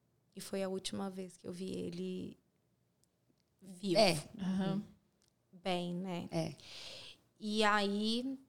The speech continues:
Speaker 1: a gente não se beijou e ele foi embora.
Speaker 2: Uhum.
Speaker 1: E eu entrei pra casa com o Vitor. Ahn, juro pra você que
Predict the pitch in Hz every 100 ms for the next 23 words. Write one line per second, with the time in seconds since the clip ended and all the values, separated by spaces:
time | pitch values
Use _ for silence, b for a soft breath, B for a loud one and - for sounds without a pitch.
0 | _ 196 196 202 - - - - _ 196
1 | 190 208 - 208 202 196 196 220 - -
2 | 208 190 185 - 190 196 190 185 196 269
3 | - 196 170 165 151 - - 202 196 185
4 | 190 - _ 196 196 185 185 - 180 -
5 | 180 175 185 - 190 185 185 - 196 b
6 | b b b b b - 202 196 196 196
7 | 196 185 185 - _ _ _ _ _ _
8 | _ _ _ - - - 208 359 415 320
9 | 262 254 262 - 254